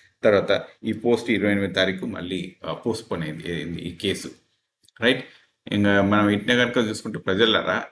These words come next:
ఇక్కడ కొంచెం బాగానే చెప్పిండ్రు కానీ at the end of the day ఇగో ఇక్కడ చూడండి, at the end of the day ఏం తయారు చేస్తున్నట్టు వీళ్ళు ఎలక్షన్ కమిషన్ వాళ్ళు చెప్పాల్సింది,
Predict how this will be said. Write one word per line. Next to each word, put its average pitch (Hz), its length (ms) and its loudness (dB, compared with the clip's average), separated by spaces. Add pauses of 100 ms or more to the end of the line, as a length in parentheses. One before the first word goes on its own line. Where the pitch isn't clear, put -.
(220)
ఇక్కడ 139 220 0
కొంచెం 156 360 -4
బాగానే 156 280 -2
చెప్పిండ్రు 131 420 0
కానీ 104 300 0
at 107 120 0
the 101 120 -4
end 117 160 0
of 139 100 4
the 117 120 -2
day 92 160 0 (160)
ఇగో 95 140 -4
ఇక్కడ 92 320 -6
చూడండి, 98 420 -6 (420)
at 107 80 -2
the 107 200 2
end 131 100 2
of 139 100 4
the 127 120 2
day 110 220 2 (180)
ఏం 120 260 -2
తయారు 117 340 2
చేస్తున్నట్టు 104 480 -6
వీళ్ళు 104 220 -10
ఎలక్షన్ 127 400 -4
కమిషన్ 101 440 -8
వాళ్ళు 85 300 -8
చెప్పాల్సింది, 113 920 -4